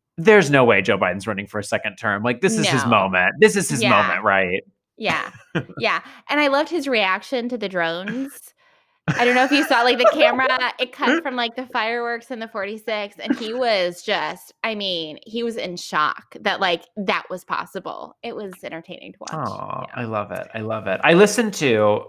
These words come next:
Speaker 1: um, and I should have said this earlier, but I listened to, if you wanna know a little bit more about Joe Biden, if you didn't get enough Joe Biden during the campaign, or you're not gonna get enough over the next several years, um, the podcast by the Washington Post called Presidential, and they have, like,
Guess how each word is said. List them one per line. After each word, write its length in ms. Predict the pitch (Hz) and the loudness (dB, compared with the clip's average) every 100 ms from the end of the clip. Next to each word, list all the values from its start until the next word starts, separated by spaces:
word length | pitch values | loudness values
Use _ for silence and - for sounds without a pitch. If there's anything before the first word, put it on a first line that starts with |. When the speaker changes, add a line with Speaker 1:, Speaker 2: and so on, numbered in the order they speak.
| - | -6
Speaker 1:
um, 520 | 127 117 107 92 95 - - | -2 0 0 -4 -10 -12 -6
and 80 | |
I 100 | 113 110 | -4 -4
should 180 | - | -4
have 60 | 120 | -4
said 140 | 107 | -6
this 140 | 92 - | -8 -4
earlier, 240 | 95 82 | -2 -2
but 140 | 101 101 | 0 2
I 80 | |
listened 340 | 120 135 156 139 | 2 2 0 0
to, 120 | 120 | 0
if 120 | 107 | 2
you 80 | 131 | 4
wanna 200 | 139 196 | 4 8
know 120 | 220 | 8
a 60 | 170 | 8
little 160 | 143 131 | 8 6
bit 160 | 139 | 4
more 380 | 107 110 127 135 | 4 6 8 8
about 220 | 123 110 | 6 4
Joe 140 | 131 117 | 2 4
Biden, 240 | 117 113 | 4 2
if 140 | 110 | -2
you 80 | 104 | -10
didn't 280 | 87 123 151 | -4 0 2
get 100 | 139 | 4
enough 180 | 127 - | 2 2
Joe 160 | 127 | 4
Biden 240 | 117 110 110 | 4 4 2
during 140 | 110 | -2
the 80 | 101 | -2
campaign, 500 | 104 104 110 104 107 | -2 0 2 0 0
or 160 | 113 117 | -2 -2
you're 140 | 98 | 0
not 200 | 107 127 | 0 2
gonna 160 | 127 123 | 2 2
get 120 | 117 | 2
enough 180 | 107 120 | 2 2
over 160 | 107 | 2
the 80 | 104 | 0
next 200 | 104 - | -4 -4
several 280 | 104 101 98 | -2 -2 -4
years, 400 | 113 101 95 - - - - - - - | -2 -2 -4 -8 -20 -20 -20 -20 -14 2
um, 520 | 120 120 117 110 113 117 | 4 6 6 2 -4 -2
the 100 | 127 | -2
podcast 580 | - 131 135 156 143 | 2 0 2 -4 -4
by 80 | 120 | -4
the 80 | 113 | -2
Washington 520 | 104 107 117 107 107 | 0 0 -2 -8 -8
Post 300 | 104 104 - | -4 -6 -4
called 240 | - 98 - | -4 -4 -2
Presidential, 680 | 107 101 95 95 - 113 110 | -4 -2 -4 -4 0 2 2
and 180 | 110 107 | 0 -2
they 300 | 98 101 - | -2 -2 0
have, 240 | 110 98 | 0 2
like, 300 | 95 90 - | 0 0 -4